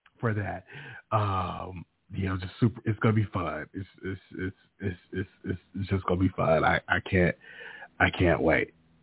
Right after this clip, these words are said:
It's gonna be fun. Yes. Okay. Thank y'all so very much for tuning in to The Wiley Show. I wanna give a special shout out to my moderators.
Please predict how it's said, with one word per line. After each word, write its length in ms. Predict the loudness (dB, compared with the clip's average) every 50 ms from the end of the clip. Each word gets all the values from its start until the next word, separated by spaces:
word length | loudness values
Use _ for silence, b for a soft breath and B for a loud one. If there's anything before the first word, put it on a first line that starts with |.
| _
It's 100 | -8 -4
gonna 140 | 0 0 2
be 140 | 2 0 -2
fun. 500 | 0 0 0 2 2 2 0 -2 -4 -10 -16 -20 -20 -20 -20 _ _ _ _ _ _ _ _ _ _ _ _ _ _ -2
Yes. 240 | 2 2 2 2 0 -6 -12 -12 B B B B B B B B B 4
Okay. 400 | 4 4 6 4 4 2 2 0 0 2
Thank 200 | 0 2 2 2
y'all 180 | 2 2 2 0
so 60 | -2
very 220 | -2 0 0 0 2
much 240 | 2 2 0 0
for 100 | -2 -10
tuning 320 | -10 -6 -6 -6 -6 -6 -6 -8
in 160 | -8 -8 -8
to 100 | -8 -10
The 80 | -10 -8
Wiley 340 | -4 -2 -2 -2 -2 -4 -8 -8
Show. 80 | -6
I 100 | -6 -4
wanna 160 | -6 -6 -8 -8
give 120 | -10 -12
a 60 | -14
special 280 | _ -8 -8 -8 -8 -8 -6
shout 160 | -6 -4 -4
out 140 | -4 -6 -8
to 40 | -10
my 120 | -10 -8 -6
moderators. 500 | -4 -2 -2 -2 -2 -4 -6 -8 -8